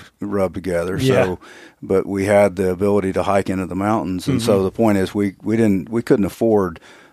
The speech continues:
Speaker 1: uh, a hunting lease or anything
Speaker 2: Yeah.
Speaker 1: like that, but we could strap backpacks on and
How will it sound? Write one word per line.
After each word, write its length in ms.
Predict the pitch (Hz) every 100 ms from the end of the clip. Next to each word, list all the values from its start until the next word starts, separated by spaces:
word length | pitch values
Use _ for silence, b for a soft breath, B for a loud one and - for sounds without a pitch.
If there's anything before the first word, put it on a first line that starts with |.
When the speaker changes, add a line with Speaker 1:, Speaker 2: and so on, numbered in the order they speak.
| -
Speaker 1:
uh, 440 | 101 92 87 85 71
a 80 |
hunting 340 | 87 113 101 85
lease 320 | 87 85 -
or 80 | -
anything 180 | - 131
Speaker 2:
Yeah. 220 | 120 117
Speaker 1:
like 180 | 87 85
that, 360 | - - - - -
but 240 | - 87 -
we 160 | - 101
could 160 | - -
strap 320 | - 92 80
backpacks 600 | 90 98 - 87 90 -
on 260 | 87 92 90
and 240 | 87 85